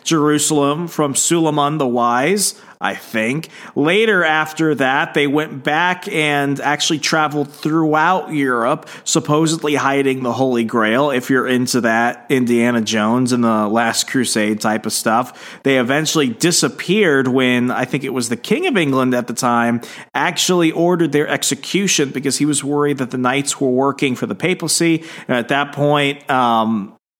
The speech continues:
England was a Protestant kingdom, therefore you can't have the Pope's soldiers running around. So the crus-,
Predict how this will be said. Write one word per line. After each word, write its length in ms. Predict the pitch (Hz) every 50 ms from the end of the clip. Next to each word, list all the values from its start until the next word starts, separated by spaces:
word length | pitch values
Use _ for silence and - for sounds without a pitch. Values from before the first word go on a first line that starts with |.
| _ _
England 560 | 143 139 139 135 131 135 135 135 135 131 127 139
was 520 | 151 - 135 127 127 123 117 110 - - -
a 300 | 143 131 123 117 113 110
Protestant 680 | 107 - - 127 131 139 139 - - - 147 139 135 135 - - _ _
kingdom, 560 | - 147 147 165 180 220 247 294 320 139 -
therefore 560 | - - 127 127 127 127 - 147 139 139 143 139
you 100 | 127 117
can't 340 | - - 147 147 143 117
have 280 | 107 139 135 135 127 131
the 40 | 123
Pope's 380 | - - - 147 139 139 -
soldiers 640 | - - - - 208 208 277 220 185 147 135 127 117
running 240 | 123 123 120 123 123
around. 480 | 117 120 120 120 120 135 156 208 226 - - - - - - - -
So 320 | - - - 170 160 170 160
the 360 | 160 156 151 147 143 143 - -
crus-, 400 | - - 175 160 156 - - -